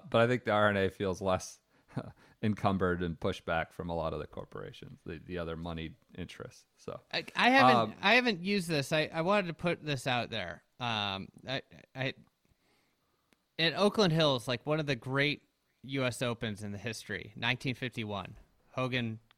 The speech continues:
Speaker 2: conquers the monster.
Speaker 1: Yeah.
Speaker 2: Um, I, he played a sixty-nine hundred yard golf course, and they,
Speaker 1: Right.
Speaker 2: this was, like, one of the first modernizations of a, of a U S Open course. And Hogan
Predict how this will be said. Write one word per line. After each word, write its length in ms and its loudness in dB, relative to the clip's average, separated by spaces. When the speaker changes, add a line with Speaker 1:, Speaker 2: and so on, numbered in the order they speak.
Speaker 2:
conquers 480 -2
the 120 -8
monster. 640 -8
Speaker 1:
Yeah. 440 2
Speaker 2:
Um, 200 -6
I, 200 2
he 240 -8
played 220 4
a 40 -2
sixty-nine 680 -2
hundred 320 -4
yard 240 -2
golf 300 -4
course, 480 -12
and 120 -8
they, 200 -2
Speaker 1:
Right. 220 -6
Speaker 2:
this 160 -2
was, 200 0
like, 200 0
one 140 0
of 80 -2
the 60 0
first 380 -4
modernizations 1300 -2
of 180 -4
a, 340 -4
of 140 -6
a 40 -4
U 200 -4
S 180 -6
Open 440 -8
course. 420 -12
And 320 2
Hogan 680 2